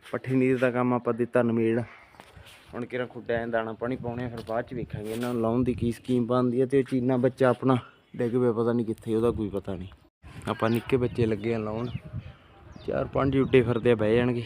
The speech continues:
ਇਹਨਾਂ ਨੂੰ ਦਾਣਾ ਪਾਣੀ ਪਾ ਤੇ ਖਾਣਗੇ, ਇਹਨਾਂ ਨੂੰ ਤਾੜੀਏ ਕੇਰਾਂ, ਉਸ ਤੋਂ ਬਾਅਦ ਦੇਖਦੇ ਆ ਫਿਰ ਕੀ ਬਣਦਾ। ਲਓ ਬਾਈ ਮਿੱਤਰੋ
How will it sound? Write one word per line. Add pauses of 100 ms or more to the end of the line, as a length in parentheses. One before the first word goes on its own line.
(180)
ਇਹਨਾਂ
ਨੂੰ
ਦਾਣਾ
ਪਾਣੀ
ਪਾ
ਤੇ
ਖਾਣਗੇ,
ਇਹਨਾਂ
ਨੂੰ
ਤਾੜੀਏ
ਕੇਰਾਂ, (1080)
ਉਸ
ਤੋਂ
ਬਾਅਦ
ਦੇਖਦੇ
ਆ
ਫਿਰ (300)
ਕੀ
ਬਣਦਾ। (4000)
ਲਓ
ਬਾਈ
ਮਿੱਤਰੋ